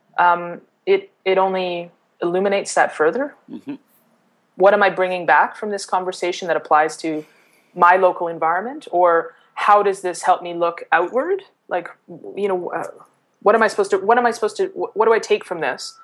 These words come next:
Speaker 2: Mm-hmm.
Speaker 1: And how does it help me think of our, think of my work on a global context, but also how do I think about what, what I'm contributing locally? And that's a lot to ca-,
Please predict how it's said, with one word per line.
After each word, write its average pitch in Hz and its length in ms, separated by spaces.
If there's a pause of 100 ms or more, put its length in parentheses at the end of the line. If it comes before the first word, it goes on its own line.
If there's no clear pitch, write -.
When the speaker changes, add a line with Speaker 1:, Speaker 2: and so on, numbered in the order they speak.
Speaker 2:
Mm-hmm. 113 220 (100)
Speaker 1:
And 180 140
how 190 160
does 190 140
it 185 80
help 180 200
me 170 120
think 202 340
of 185 100
our, 165 300
think 208 220
of 190 100
my 175 140
work 165 360 (360)
on 170 120
a 175 60
global 190 400
context, 165 480
but 170 100
also 175 220
how 175 140
do 165 80
I 165 80
think 170 260
about 160 300
what, 175 560
what 180 180
I'm 170 100
contributing 165 480
locally? 156 440
And 151 200
that's 175 180
a 196 40
lot 185 320
to - 100
ca-, - 200